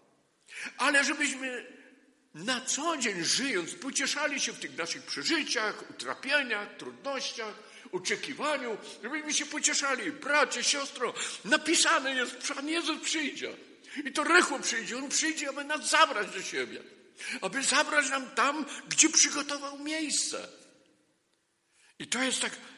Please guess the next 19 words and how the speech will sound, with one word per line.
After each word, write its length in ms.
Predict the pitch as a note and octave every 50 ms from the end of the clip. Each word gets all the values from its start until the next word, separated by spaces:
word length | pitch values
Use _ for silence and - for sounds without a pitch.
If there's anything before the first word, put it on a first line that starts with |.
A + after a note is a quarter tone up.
| -
bardzo 440 | - - F3+ A#3+ B3 G#3+ F#3 D#3+ G3
istotne 800 | - G#3 - - - - G#3 A3+ A#3 - - F3 F3+ F#3 F3+ F3 - - - - -
i 100 | - E3+
ważne, 720 | C#3+ - - G3 A3 A#3 G3+ - - - A2+ A2+ A#2+ B2+ B2+ - - - - -
aby 240 | G3+ G#3 F#3+ A#3+ A3
to 180 | - A3 G3
nigdy 720 | E3 C#3 D#3+ A#3+ E4 F4 E4+ - B3+ - C#4 C4+ C4+ C4 -
nie 220 | G#3+ E3 F3+ C4 C#4
zamierało 640 | - B3+ B3 B3+ C4+ C#4 C4 C4+ C#4+ C#4+ B3+ G3+ F#3
w 80 | F3
nas, 220 | F#3 F3 F3+ - - - - - -
aby 200 | - G3+ A#3 C4
się 180 | - - B3+ C4
nie 180 | C4 C4+ C#4
oddalało, 1080 | - C4+ A#3 - - - F3+ D#3+ A#3 B3 A#3 A3 A#3 C#4+ D4+ B3 G3 E3 D3 - - - - A#3 -
aby 200 | G3+ G3 C4+ C4+
nie 280 | C#4+ C#4+ C4+ A3 A#3+
zostało 460 | A#3+ C#4 C#4+ - - C#4 C#4 D4 D4
przysłonięte 1300 | C4+ - - - - C#4+ C#4 - - C4 C#4 C4 A3+ A#3 C4 D4 D4+ C4+ A3+ F#3 G3 E3+ E3+ E3+ E3 E3